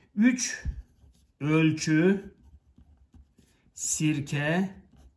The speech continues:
kullanılır diyelim. Evet, bir litre yağ, üç litre sirke. Oran bu şekilde olacak arkadaşlar beşinci soruda. Diğer sorumuzdayız.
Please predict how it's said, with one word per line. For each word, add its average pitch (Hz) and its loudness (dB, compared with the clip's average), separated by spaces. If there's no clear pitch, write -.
kullanılır 151 0
diyelim. 98 -6
Evet, 127 -8
bir 208 2
litre 104 -2
yağ, 160 4
üç 196 4
litre 165 -6
sirke. 151 -2
Oran 175 6
bu 190 6
şekilde 143 0
olacak 135 0
arkadaşlar 139 -2
beşinci 120 -2
soruda. 120 -4
Diğer 202 10
sorumuzdayız. 165 4